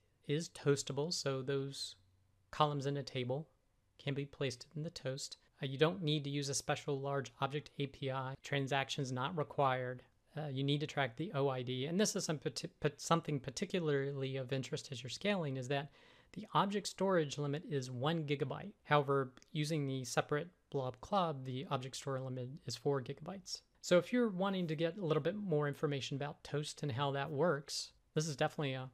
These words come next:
blog post to check out. The next post is How Postgres is More Than a Relational Database, Extensions.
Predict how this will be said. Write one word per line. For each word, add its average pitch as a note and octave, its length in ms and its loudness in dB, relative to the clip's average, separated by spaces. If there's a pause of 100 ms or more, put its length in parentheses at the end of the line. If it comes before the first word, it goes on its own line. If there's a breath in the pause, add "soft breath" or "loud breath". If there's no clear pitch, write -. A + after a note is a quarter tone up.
blog C#3 180 4
post - 220 -4
to C#3+ 80 -6
check - 200 -4
out. C#3+ 200 -2 (1600 loud breath)
The G3 60 4
next C4+ 180 4
post D3+ 360 4
is C3 200 2 (100)
How B3 280 0 (100)
Postgres D#3 640 4
is B2 180 0
More C#3+ 480 6
Than C3+ 200 -2
a C3+ 80 0
Relational E3+ 560 2
Database, C3+ 680 2 (240)
Extensions. D3 1000 -2